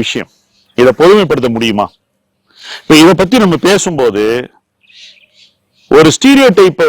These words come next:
உருவாக்கி நீங்க எல்லாம் இப்படித்தான் அப்படின்னு சொல்ல முடியுமா?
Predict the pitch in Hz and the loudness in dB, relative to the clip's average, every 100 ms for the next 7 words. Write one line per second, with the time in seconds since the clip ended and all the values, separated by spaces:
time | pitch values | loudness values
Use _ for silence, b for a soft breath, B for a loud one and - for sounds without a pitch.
0 | 147 165 151 - 139 151 147 _ _ _ | 0 0 0 0 -4 -4 -8 _ _ _
1 | _ _ - 185 196 226 262 180 190 - | _ _ 0 2 4 4 4 2 -2 0
2 | 202 180 151 170 147 151 160 117 101 98 | 0 0 -2 -4 -2 -2 -2 -6 -6 -8